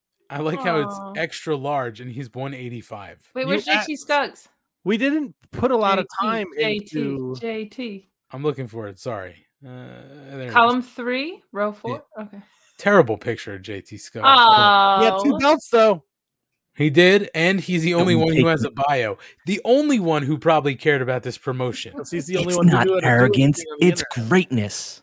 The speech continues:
Speaker 3: He stole that from the franchise, Shane Douglas. So
Speaker 2: That's
Speaker 3: fuck it.
Speaker 2: right.
Speaker 3: He's a thief.
Speaker 2: And he's
Speaker 4: No,
Speaker 2: the only one
Speaker 4: Shane
Speaker 2: in
Speaker 4: Douglas
Speaker 2: the
Speaker 4: sold it
Speaker 2: ring.
Speaker 4: from him.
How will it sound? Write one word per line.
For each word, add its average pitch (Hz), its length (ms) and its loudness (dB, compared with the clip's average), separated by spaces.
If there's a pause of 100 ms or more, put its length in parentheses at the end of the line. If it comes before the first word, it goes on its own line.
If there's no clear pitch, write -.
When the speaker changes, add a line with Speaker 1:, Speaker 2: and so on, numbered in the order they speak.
Speaker 3:
He 170 80 -10
stole 208 380 -4
that 185 160 -4
from 180 220 -12
the 135 200 -8
franchise, 127 560 -8
Shane 131 240 -10
Douglas. 101 540 -10 (1080)
So - 120 -14
Speaker 2:
That's 143 220 -4
Speaker 3:
fuck - 20 -2
it. 208 100 -2
Speaker 2:
right. 175 220 -6 (380)
Speaker 3:
He's 143 200 -8
a 127 40 -6
thief. - 460 -14 (580)
Speaker 2:
And 247 140 -2
he's 262 140 0
Speaker 4:
No, - 40 -4
Speaker 2:
the 277 100 -2
only 262 180 -2
one 240 220 -2
Speaker 4:
Shane 131 80 0
Speaker 2:
in - 40 0
Speaker 4:
Douglas 220 280 2
Speaker 2:
the 202 60 2
Speaker 4:
sold 202 160 2
it 202 60 -4
Speaker 2:
ring. 208 160 -6
Speaker 4:
from 226 220 -8
him. 170 200 -4